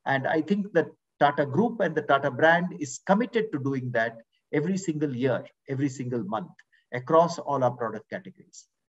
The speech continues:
I'm not saying that hundred percent of the time we are successful. There may be occasional instances where we have to improve. I, I admit that. But overall, I think that's the commitment the Tata Group has, and we, we relentlessly do that across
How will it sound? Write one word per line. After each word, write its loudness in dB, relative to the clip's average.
I'm 4
not 2
saying 2
that 0
hundred 4
percent 0
of -8
the -2
time 2
we -2
are 0
successful. -10
There 4
may 4
be 4
occasional 2
instances -2
where 4
we 0
have 0
to -2
improve. -4
I, 2
I -2
admit -4
that. 2
But 2
overall, 6
I 0
think 0
that's 4
the 0
commitment 0
the 0
Tata 2
Group -4
has, 0
and -2
we, -4
we -4
relentlessly 2
do -4
that 6
across -6